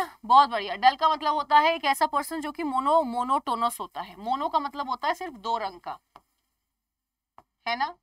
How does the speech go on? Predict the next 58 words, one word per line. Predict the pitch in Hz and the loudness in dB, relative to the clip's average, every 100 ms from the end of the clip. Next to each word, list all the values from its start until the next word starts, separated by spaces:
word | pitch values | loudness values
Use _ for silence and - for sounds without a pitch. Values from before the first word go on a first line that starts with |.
| _ - | _ -8
मतलब | 220 - 277 359 | -8 0 0 0
मोनो | 233 247 285 | -2 0 0
मतलब | 262 320 | 0 -2
एक | - 262 | -2 -6
ही | 349 | -6
होता | 320 220 | -6 -4
है, | 180 | -6
लेकिन | 208 240 302 262 | -6 -10 -12 -6
दो | 247 | -4
रंग, | 220 175 - | -4 -8 -10
जैसे | 226 - 269 | -10 -8 -12
black | 233 220 214 | 0 0 0
and | 240 | -4
white, | 214 156 - _ - _ _ | -6 -8 -12 _ -20 _ _
या | 220 | -14
ब्लैक | 214 226 254 277 | -4 4 6 6
आएगा | 285 285 302 | 4 4 2
या | 269 254 | 2 0
फिर | 302 | -2
व्हाइट | 262 214 190 | -2 -2 -2
आएगा, | 180 143 147 - _ _ 294 | -8 -8 -14 -20 _ _ -8
ठीक | 415 | 2
है। | 285 - - _ | 2 0 -16 _
तो | - 277 - | -4 -4 -2
एक | 285 320 | -2 4
ऐसा | 311 349 | 2 4
पर्सन | 349 359 349 | 2 2 -2
जिसके | 285 302 359 | -4 -4 -4
जीवन | 262 285 302 | -4 -6 -6
में | 359 | -2
कलर | 277 262 302 | 0 2 2
ही | 311 | 0
ना | - 190 | -4 -4
हो, | 180 175 _ - - | -6 -18 _ -18 -10
है | 233 | -4
ना, | 254 277 _ _ _ | -4 -4 _ _ _
without | 226 262 262 285 - | -4 6 6 6 2
color | 247 262 247 | 2 2 0
अगर | 233 240 | -2 -4
हम | 277 254 | -4 2
बात | 226 226 - | 4 4 2
कर | 233 | -10
रहे | 220 | -6
हैं, | 269 | -6
तो | 320 | -8
जिसके | 254 269 285 277 285 | -12 -14 -10 -10 -10
जीवन | 240 247 | -10 -10
में | 262 277 | -10 -2
कलर | 240 247 | 0 0
ही | 269 269 | -4 -8
नहीं | 254 240 | -10 -6
है, | 294 | -4
वो | 294 226 | 0 0
आपका | 220 - | 0 -2
मोनोटोनस | 254 233 240 226 202 220 | -6 -6 -6 -8 -10 -10
हो | 202 | -10
जाता | 175 170 | -10 -12
है, | 160 | -14